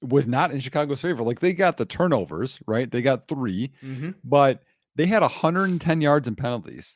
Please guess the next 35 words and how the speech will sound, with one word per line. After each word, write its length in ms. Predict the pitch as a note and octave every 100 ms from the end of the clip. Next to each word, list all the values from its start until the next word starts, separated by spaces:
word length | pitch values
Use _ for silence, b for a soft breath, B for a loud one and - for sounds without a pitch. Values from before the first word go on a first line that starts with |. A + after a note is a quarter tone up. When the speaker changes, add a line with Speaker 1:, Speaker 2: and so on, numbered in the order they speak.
| -
Speaker 1:
And 120 | C#3
again, 240 | C#3 C#3 B2+
the 80 |
pass 320 | - B2 A#2+ C#3+
interference 340 | - G2+ F#2+
was 140 | B2
a 40 | C#3
big 200 | A2 F2+
one, 160 | G2+
but 180 | G#2+ B2+
they 80 | B2
still 200 | - G3+
had 80 | C3
a 20 |
hundred 240 | D#3 D3 C3
ten. 220 | D#3+ B2 b b b _ _ _ -
The 100 | C#3+
Raiders 320 | D#3 F3+ -
had 140 | C3
fifteen 480 | - C#3 - - A#2+
yards 200 | F#2+ E2+
in 80 | E2
penalties. 440 | E2+ D2+ - - _ _ _ _ _
Speaker 2:
Right. 240 | C3+ B2 - _ _ _ _ _ _ _ _ _
The 80 | C#3+
Speaker 1:
Like, 100 | F3
Speaker 2:
ball 100 | A3+
Speaker 1:
that's 160 | F3 B3
a 60 |
Speaker 2:
didn't 160 | E3+ -
Speaker 1:
huge 220 | G3 G3
discrepancy. 760 | C#3 B2+ - D#3 G#3+ - F2 _ _ -
Speaker 2:
The 100 | D#3+
referee 480 | F#3+ A#3+ G#3+ G#3+ G3+
flags 560 | F3+ C#3 A#2+ A2 -